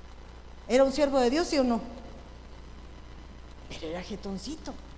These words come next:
bravo. El Señor tenía un propósito para él, ¿lo cumplió, sí o no?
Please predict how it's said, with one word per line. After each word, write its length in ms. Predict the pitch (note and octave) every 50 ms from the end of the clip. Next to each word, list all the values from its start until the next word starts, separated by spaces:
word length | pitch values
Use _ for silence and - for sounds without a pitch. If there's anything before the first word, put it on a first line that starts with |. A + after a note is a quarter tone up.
| - - - - - - - - - - - - -
bravo. 380 | - C#4 D#4+ F4+ - - - - - - - - - - - - - - - - - - - - - - - - - - - -
El 120 | B3+ C4
Señor 340 | - C#4 C4+ C#4 D#4+ G4 G4
tenía 300 | - F#4+ E4+ E4+ F#4 G4+
un 60 | G4
propósito 640 | - F4 D4+ D4 D4+ F#4 G#4 G4 G4+ F4+ - D4+ -
para 240 | - C4+ C4 C4+ C#4
él, 140 | C4 B3 - -
¿lo 180 | C#4 C4+ C4 B3
cumplió, 400 | - B3 A#3+ B3 D#4 G4+ G#4+ G4+
sí 180 | - - E4+ E4+
o 80 | D#4
no? 160 | C#4 A#3+ G3+